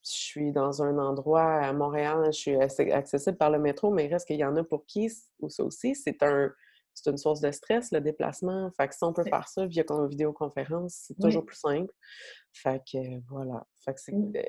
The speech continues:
Speaker 1: Instagram, Facebook, Instagram, M P point ortho. Et, euh,
Speaker 2: Oui.
Speaker 1: sur, euh, vous allez voir, c'est ma petite face avec mon petit kit
Speaker 2: <laughs>
Speaker 1: léopard, vous êtes malade. Puis, euh,
Speaker 2: <laughs>
Speaker 1: puis,
Speaker 2: Mais
Speaker 1: euh,
Speaker 2: les liens, de toute façon,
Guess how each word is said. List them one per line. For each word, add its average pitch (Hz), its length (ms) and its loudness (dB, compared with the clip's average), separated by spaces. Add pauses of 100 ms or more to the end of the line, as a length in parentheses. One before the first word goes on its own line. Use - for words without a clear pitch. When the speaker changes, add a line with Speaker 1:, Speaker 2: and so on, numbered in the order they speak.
(120)
Speaker 1:
Instagram, 175 640 4
Facebook, 160 520 2
Instagram, 170 640 2
M 175 260 4
P 202 120 6
point 185 300 4
ortho. 165 460 -2 (200)
Et, 147 340 2
euh, 131 240 6
Speaker 2:
Oui. 135 60 0
Speaker 1:
sur, 147 460 2
euh, 123 200 6
vous - 840 -4
allez 147 80 8
voir, 147 220 6
c'est 165 120 0
ma 147 120 2
petite - 220 -18
face 151 500 -2 (140)
avec 139 240 0
mon 143 160 2
petit - 160 0
kit - 180 6
Speaker 2:
<laughs> 165 240 6
Speaker 1:
léopard, 156 320 10
vous 151 80 -2
êtes 147 100 -6
malade. 156 340 2 (440)
Puis, 233 420 12
euh, 202 160 12
Speaker 2:
<laughs> - 840 4 (200)
Speaker 1:
puis, 240 380 12
Speaker 2:
Mais 220 60 12
Speaker 1:
euh, 214 280 12
Speaker 2:
les 180 240 8
liens, 175 280 8
de 160 140 12
toute - 140 -2
façon, - 280 4